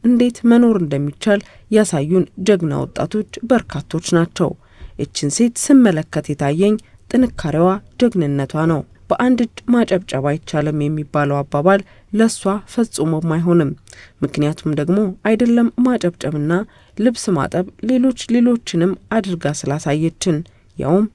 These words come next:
በግራ እጇ። ነገሩን ላልሞከረው ሰው እጅጉን ከባድ ቢመስልም በድንቅ ብቃት ደግሞ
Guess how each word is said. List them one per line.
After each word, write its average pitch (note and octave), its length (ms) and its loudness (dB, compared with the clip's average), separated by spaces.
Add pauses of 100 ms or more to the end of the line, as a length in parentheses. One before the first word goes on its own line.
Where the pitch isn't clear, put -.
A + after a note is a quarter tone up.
በግራ G3 360 2
እጇ። C#3+ 200 -8 (640)
ነገሩን D#3+ 420 0 (140)
ላልሞከረው F#3 720 0
ሰው G3+ 180 -2 (380)
እጅጉን G#3+ 480 0 (140)
ከባድ G#3 460 -2
ቢመስልም F#3 520 -2 (300)
በድንቅ A#3 440 4
ብቃት E3 380 -4
ደግሞ D3+ 240 -4